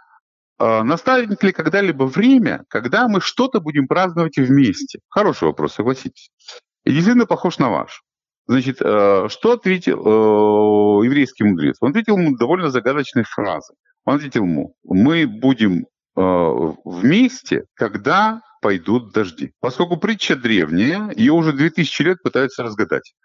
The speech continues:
Одну из возможных интерпретаций я вам дам сегодня. Она очень, это очень простая интерпретация. Это дело происходит на Ближнем Востоке, в жар-, на жаркой территории. Когда идут дожди на этой территории, радуются все,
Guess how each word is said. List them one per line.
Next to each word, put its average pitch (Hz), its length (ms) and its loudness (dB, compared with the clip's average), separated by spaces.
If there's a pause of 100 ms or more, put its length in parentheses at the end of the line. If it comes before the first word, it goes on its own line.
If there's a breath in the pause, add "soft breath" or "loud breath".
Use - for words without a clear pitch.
(280)
Одну 156 300 0
из 180 100 -2
возможных 170 560 0
интерпретаций 160 760 -2
я 139 140 2
вам 147 160 2
дам 139 180 0
сегодня. 95 420 0 (100)
Она 170 180 0
очень, 220 160 -2
это 170 220 0
очень 170 240 0
простая 127 300 -4
интерпретация. - 680 -8 (100)
Это 104 400 0 (120)
дело 196 320 0
происходит 185 380 -2
на 160 100 -2
Ближнем 135 300 2
Востоке, - 420 -6 (120)
в 98 140 -4
жар-, 190 380 0
на 127 140 0
жаркой 180 280 -2
территории. 92 540 -4 (180)
Когда 135 500 0
идут 139 360 -2
дожди 143 580 2 (180)
на 117 120 0
этой 107 160 -4
территории, 92 400 -2
радуются 160 500 -2
все, - 400 -4